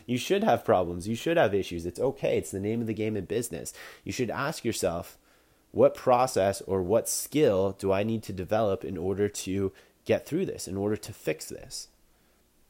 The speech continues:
Because those are usually the answers. It's not another webinar. It's not another book. It's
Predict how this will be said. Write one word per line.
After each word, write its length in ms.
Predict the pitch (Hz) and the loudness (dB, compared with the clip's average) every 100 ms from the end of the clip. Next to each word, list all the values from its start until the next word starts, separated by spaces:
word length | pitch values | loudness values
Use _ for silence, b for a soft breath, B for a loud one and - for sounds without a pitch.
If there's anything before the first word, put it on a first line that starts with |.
| _ _ _ | _ _ _
Because 280 | - 113 95 | -10 -6 -4
those 220 | 92 104 | -2 -2
are 80 | 110 | -4
usually 400 | 95 104 101 104 | -4 -4 -4 -6
the 160 | 85 80 | -6 -8
answers. 540 | 90 - - - - - - _ _ b b b b b _ - - _ _ _ | -12 -12 -16 -16 -18 -20 -20 _ _ b b b b b _ -20 -20 _ _ _
It's 140 | - | -10
not 200 | 101 107 | -2 0
another 260 | 110 110 110 | 0 0 0
webinar. 500 | 92 87 90 90 87 | 0 -2 -2 -4 -4
It's 140 | 82 | -4
not 140 | 98 95 | -4 -4
another 300 | 92 98 95 | -2 -2 -2
book. 440 | 80 82 82 - _ b b b b | -2 -2 -4 -8 _ b b b b
It's 360 | - 92 - | -2 -2 -4